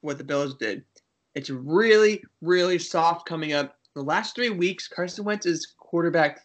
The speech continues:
three in fantasy, which is absolutely amazing to even think about from where he started with.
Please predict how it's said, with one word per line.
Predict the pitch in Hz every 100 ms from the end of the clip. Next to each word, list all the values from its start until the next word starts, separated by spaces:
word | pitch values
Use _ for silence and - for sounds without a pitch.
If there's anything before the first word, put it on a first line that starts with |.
| _
three | 151 139 143 139 113
in | 127 135 -
fantasy, | 131 127 - 147
which | - 156
is | - -
absolutely | 151 156 175 175 156 151 - -
amazing | 135 135 143 147 143 143
to | 139
even | 135 127
think | 202 247
about | - 135 135
from | 147
where | 151 147
he |
started | 139 170 180 165
with. | 170